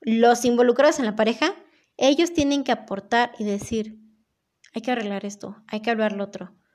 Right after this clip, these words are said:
Porque digo, si en una relación más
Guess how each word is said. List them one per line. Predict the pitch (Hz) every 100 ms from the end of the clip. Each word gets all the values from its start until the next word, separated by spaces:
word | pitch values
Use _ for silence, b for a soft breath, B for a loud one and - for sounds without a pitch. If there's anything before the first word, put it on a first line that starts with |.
| _ _ _ -
Porque | 226 220 254
digo, | 269 240 208
si | - -
en | 254 262
una | 277 269
relación | 233 202 202 - 262 254 247 - _ _ _ _ _ _ _ _ _ _ _ _ _ _ _ _ _ _ _ _
más | 233 240 247 247 247 254 - -